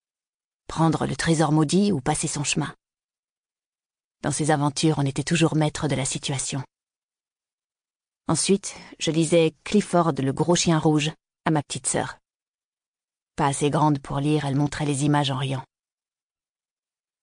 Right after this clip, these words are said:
Parfois, la bibliothécaire nous refilait des goûters en douce. Elle disait des trucs du genre : « Quelqu'un a oublié son paquet de chips,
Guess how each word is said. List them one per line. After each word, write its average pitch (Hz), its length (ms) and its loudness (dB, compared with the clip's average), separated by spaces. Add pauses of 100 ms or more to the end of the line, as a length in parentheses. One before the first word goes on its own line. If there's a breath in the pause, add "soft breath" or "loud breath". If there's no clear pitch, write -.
(380)
Parfois, 196 400 2
la 151 100 2
bibliothécaire 156 680 2
nous 143 100 2
refilait 156 380 0
des 147 100 2
goûters 156 400 2
en 139 80 0
douce. 135 320 -4 (920)
Elle 151 140 2
disait 156 220 4
des 143 120 0
trucs 160 300 0
du 143 140 0
genre : « 143 360 0 (720)
Quelqu'un 160 460 4
a 143 100 2
oublié 165 300 4
son 151 140 -4
paquet - 220 -2
de - 60 -8
chips, - 380 -2